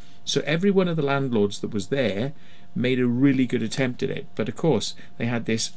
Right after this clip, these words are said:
moron called MacGyver, you know, trying to f-, ma-, manipulate, manipulate behind the scenes to make it as awkward as he possibly could for them. Right? Now, <laughs> then it was obvious to him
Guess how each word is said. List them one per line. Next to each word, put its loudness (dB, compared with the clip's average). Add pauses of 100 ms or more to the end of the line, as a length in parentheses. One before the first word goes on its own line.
moron 4
called 2
MacGyver, 2 (280)
you 0
know, 2 (160)
trying 2
to 4
f-, -4 (120)
ma-, 0
manipulate, 2
manipulate 0
behind 2
the 0
scenes 2
to -2
make 0
it -4
as 0
awkward 2
as 0
he 0
possibly -2
could 0
for -4
them. -6 (800)
Right? 0 (340)
Now, 2 (540)
<laughs> 2 (1300)
then 6 (460)
it 6
was 0 (100)
obvious 4
to -2
him -4